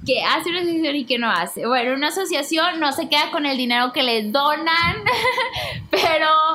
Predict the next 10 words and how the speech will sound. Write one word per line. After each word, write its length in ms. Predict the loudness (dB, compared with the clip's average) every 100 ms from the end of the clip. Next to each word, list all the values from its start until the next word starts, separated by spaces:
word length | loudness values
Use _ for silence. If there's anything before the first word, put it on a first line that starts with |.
| -4 -10 -4
sí 120 | 0
ayuda 640 | 0 0 0 2 0 -2 -14 -8 -2
a 140 | 0
la 160 | 2 2
mayor 380 | 2 0 0
cantidad 420 | 0 -2 0 0 0
de 100 | -2
gente 340 | -2 0 0
posible, 720 | 2 0 0 -2 0 0 0 2
¿ah? 220 | 2